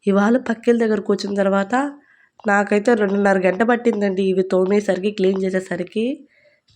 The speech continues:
అప్పుడు అనిపించింది ఇంకెప్పుడు ఈ పక్కిల పని అయితే పెట్టుకోకూడదని. ఇంకా ఇవన్నీ అయితే చేసి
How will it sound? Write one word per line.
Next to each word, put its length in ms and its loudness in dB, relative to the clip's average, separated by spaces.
అప్పుడు 200 -2
అనిపించింది 880 0
ఇంకెప్పుడు 460 2
ఈ 60 4
పక్కిల 400 0
పని 220 -2
అయితే 160 0
పెట్టుకోకూడదని. 1120 0
ఇంకా 340 -2
ఇవన్నీ 460 2
అయితే 200 2
చేసి 680 0